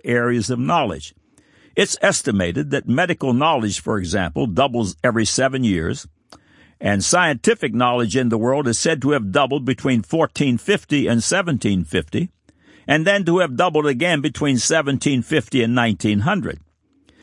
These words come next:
Between nineteen hundred and nineteen fifty, human knowledge doubled once more, and then again from nineteen fifty to nineteen seventy-five.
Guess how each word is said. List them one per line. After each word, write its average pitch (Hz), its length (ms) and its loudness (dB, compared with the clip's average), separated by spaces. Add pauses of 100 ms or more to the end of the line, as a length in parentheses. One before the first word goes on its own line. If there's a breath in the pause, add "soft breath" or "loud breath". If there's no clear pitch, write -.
(120 loud breath)
Between 113 420 2
nineteen 110 500 2
hundred 131 360 0
and 98 140 2
nineteen 104 500 0
fifty, 147 440 -4 (280 soft breath)
human 160 380 0
knowledge 156 440 0
doubled 131 400 0
once 156 280 0
more, 117 260 0
and 156 140 0
then 208 160 0
again 190 420 0
from 123 220 0
nineteen 131 500 0
fifty 143 400 -2
to 110 140 -2
nineteen 110 480 0
seventy-five. 95 920 -2